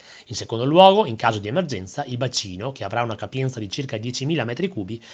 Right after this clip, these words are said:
permetterà all'elicottero di fare il pieno nella botte. Infine, l'idea è quella di sfruttare l'opera a fini turistici, in particolare d'estate.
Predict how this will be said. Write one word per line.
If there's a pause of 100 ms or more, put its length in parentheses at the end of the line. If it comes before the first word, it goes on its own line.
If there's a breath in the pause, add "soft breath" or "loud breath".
(160 loud breath)
permetterà
all'elicottero
di
fare
il
pieno
nella
botte. (200)
Infine,
l'idea
è
quella
di
sfruttare
l'opera (280 loud breath)
a
fini
turistici,
in
particolare
d'estate.